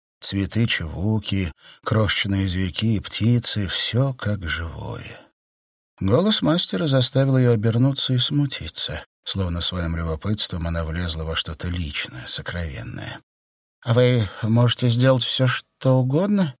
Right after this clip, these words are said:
робко спросил Элвинг. Резчик улыбнулся одними глазами, поднимаясь и снимая фартук. Синяя пыль пыльцой осыпалась к ногам. "Все, что в моих силах".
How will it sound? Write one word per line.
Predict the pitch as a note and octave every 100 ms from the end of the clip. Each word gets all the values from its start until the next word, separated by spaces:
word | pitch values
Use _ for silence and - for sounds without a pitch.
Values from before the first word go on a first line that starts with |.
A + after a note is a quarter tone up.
| _ _ _ -
робко | G#2 F2+ -
спросил | - - E2+ D#2 - D#2
Элвинг. | D#2 C2 A#1 B1 - - - _ _ _ _ _
Резчик | G2 F#2 D#2 - - E2
улыбнулся | D#2+ D2+ F2+ A#2 F#2+ -
одними | D#2 C#2 D2 C#2
глазами, | C2+ C#2 C#2+ F#2+ F2 D2+ - _
поднимаясь | - E2+ D#2 D2+ E2 F#2 D#2 -
и |
снимая | D#2+ - E2 D2+ D#2
фартук. | E2 - - - - - - -
Синяя | - - F#2+ F2+ E2
пыль | D2 - B2+ A#2+ F#2
пыльцой | - A2 G2 F2+ - - A2 D3+ D3+ C3+ A2+
осыпалась | G2+ - - A2+ - - G2+ F#2+ F#2+ F2+ -
к | - D#2+
ногам. | E2 D2 - - A#1+ - - - - _ _ _
"Все, | - - - G#2 C#3
что | - - C#3+
в |
моих | C3 A2+ G#2 -
силах". | A2+ C3 G#2+ - - - -